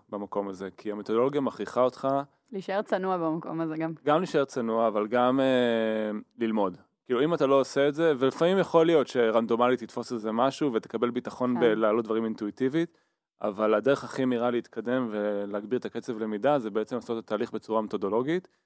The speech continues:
Speaker 1: אה, ולהכריח את עצמך. הטבע האנושי ובני אדם חושבים תמיד מפתרונות. אי אפשר להילחם עם זה.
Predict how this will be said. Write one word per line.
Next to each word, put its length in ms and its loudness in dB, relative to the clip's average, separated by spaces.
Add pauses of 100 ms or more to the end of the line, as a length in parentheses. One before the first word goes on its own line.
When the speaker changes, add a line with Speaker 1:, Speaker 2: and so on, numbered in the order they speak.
(380)
Speaker 1:
אה, 260 -4
ולהכריח 380 0
את 40 -8
עצמך. 360 -6 (880)
הטבע 360 4
האנושי 420 0
ובני 240 2
אדם 180 4
חושבים 280 -2
תמיד 200 -4
מפתרונות. 680 -10
אי 60 -4
אפשר 120 2
להילחם 320 -2
עם 180 -6
זה. 120 -14